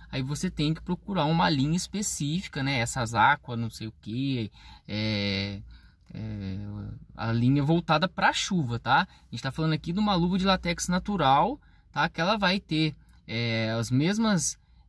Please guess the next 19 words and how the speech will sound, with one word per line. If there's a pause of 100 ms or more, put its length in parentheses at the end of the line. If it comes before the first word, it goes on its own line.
é,
diferenças
e
mesmas
dificuldades (200)
de
qualquer
outro
latex
natural. (400)
Mas
vamos
falar
um
pouquinho
da
Volare
aqui,
ó,